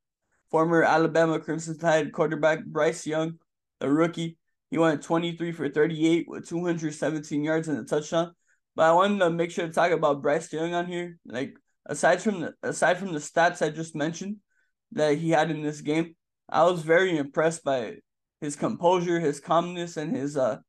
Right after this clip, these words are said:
his high I Q. I think Bryce Young has a very, um, uh, bright future ahead, and I think the Panthers, uh, did a great job selecting him. I can't wait to see what his career turns out to be.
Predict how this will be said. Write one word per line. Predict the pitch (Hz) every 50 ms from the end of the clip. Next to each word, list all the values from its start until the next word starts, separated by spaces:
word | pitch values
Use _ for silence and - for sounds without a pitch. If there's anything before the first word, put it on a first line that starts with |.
| _ _ _ _ _
his | - 147 151 147 147
high | 156 - 147 165 165 160 143
I | 123 143
Q. | - - 156 151 147 147 147 _ _ _ _ _ -
I | - 143 156
think | 160 165 165 156 147
Bryce | 156 151 160 170 165 -
Young | 165 165 170
has | 175 160 160 160
a | 165 151
very, | 135 147 151 156 160 160 156 156 151
um, | 143 139 131 120 - - - _ _ _ _ _ _ _ _ _ _ _ _ _ _ _ _ - -
uh, | - 110 95 87 65 57 110 -
bright | - 160 160 160 175 180 165 170
future | - 180 190 165 - 185 -
ahead, | 131 139 175 226 170 190 214 202 185
and | 160 147 139 123
I | - 156
think | 160 165 170 170
the | 160 151
Panthers, | 151 - 160 156 165 165 165 160 156 147 139 143 143 - _ _ _ _ _ _ _ _ _ _
uh, | - - 170 165 160
did | 160 160 160
a | 160 160
great | 151 160 160 165
job | 160 180 160 160
selecting | 160 - 160 143 143 156 160 - 143 147
him. | 143 127 143 - -
I | - 147
can't | 143 - 139 151
wait | 156 160 160
to | 160
see | 139 - 160 160 160 156 147 151 _ _ _ _ _ _ _
what | - - 143 151 156 170
his | 151 147 147
career | - 165 147 151 160 156 147
turns | 151 - 139 151 156
out | 151 135 139
to | - 147
be. | 127 127 143 147 -